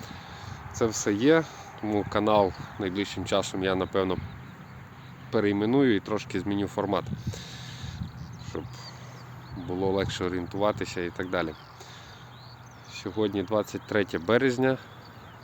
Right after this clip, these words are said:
близько десятої години ранку. Спробував закривати вологу на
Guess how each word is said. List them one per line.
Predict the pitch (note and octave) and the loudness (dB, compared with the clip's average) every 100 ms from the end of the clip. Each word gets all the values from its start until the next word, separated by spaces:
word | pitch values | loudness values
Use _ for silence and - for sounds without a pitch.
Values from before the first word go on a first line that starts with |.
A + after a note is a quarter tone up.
| - | -6
близько | F#2 F2+ - | -4 -4 -4
десятої | E2+ - G2 - E2+ | -4 0 0 0 -4
години | E2+ F2 F2 | -4 -4 -2
ранку. | E2+ G#2+ B2 - A#2+ - - - - - - | 0 0 0 -4 -8 -10 -18 -18 -18 -18 -14
Спробував | - - G#2+ G2 G2+ F#2+ | -6 2 2 2 0 2
закривати | G2 - G#2 G2+ G2 | 0 2 4 4 4
вологу | F#2 G#2 A2+ G#2 | 0 4 4 4
на | G2 | 2